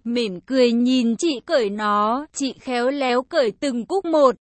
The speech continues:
rồi ném qua một bên, ôm chặt lấy tôi, dán chặt cặp vú căng mọng, đang cương lên chắc nịch vào lòng tôi. Tôi vuốt ve tấm lưng trần của chị, một cảm giác láng mịn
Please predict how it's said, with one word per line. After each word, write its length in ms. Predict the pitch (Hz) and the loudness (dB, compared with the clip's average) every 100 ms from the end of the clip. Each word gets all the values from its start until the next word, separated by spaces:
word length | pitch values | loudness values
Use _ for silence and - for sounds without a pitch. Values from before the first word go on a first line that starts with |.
| _ _ _ | _ _ _
rồi 320 | 220 247 226 | -4 2 2
ném 380 | 214 214 214 247 | 2 0 0 -2
qua 260 | 285 294 285 | 0 2 2
một 340 | 262 240 - | 2 0 0
bên, 500 | 220 269 285 277 254 - | 0 4 4 2 -2 -2
ôm 260 | 320 320 | -2 -2
chặt 220 | - 339 - | -2 -4 -2
lấy 320 | 233 254 254 - | -4 -2 -2 2
tôi, 460 | 302 302 302 285 180 180 | 4 4 2 -4 -8 -6
dán 260 | 226 220 220 | -2 -2 -2
chặt 300 | 349 226 277 | -4 -4 -2
cặp 140 | 240 - | -2 -2
vú 260 | 214 240 220 | -10 -8 -6
căng 380 | - 311 302 311 | -4 -2 -2 0
mọng, 260 | 294 247 - | 0 -2 -6
đang 320 | 294 339 320 | -4 -2 -4
cương 400 | - 320 320 302 | -6 -2 -2 -2
lên 380 | 311 330 311 294 | 0 0 0 -6
chắc 280 | 370 392 311 | -6 -6 -4
nịch 260 | 311 311 196 | -6 -6 -6
vào 280 | 226 254 247 | 0 0 2
lòng 340 | 254 247 240 | 2 0 0
tôi. 500 | 320 320 320 311 277 - | 2 4 2 0 -6 -2
Tôi 180 | 320 262 | -2 -2
vuốt 260 | 233 294 - | -6 -8 -6
ve 300 | 254 311 302 | -2 0 0
tấm 320 | - 208 220 | -2 -4 -4
lưng 360 | 254 330 339 320 | -4 -4 -4 -4
trần 320 | 330 254 226 | 0 0 -2
của 300 | - 262 202 - | -4 -2 -2 -4
chị, 320 | 262 254 - | -8 -8 -8
một 280 | 240 254 247 - - | -6 0 0 0 -4
cảm 280 | 262 208 190 | -2 -2 -4
giác 360 | 202 320 359 | -2 -2 -2
láng 340 | 320 277 262 302 | -2 0 0 0
mịn 200 | 277 | -2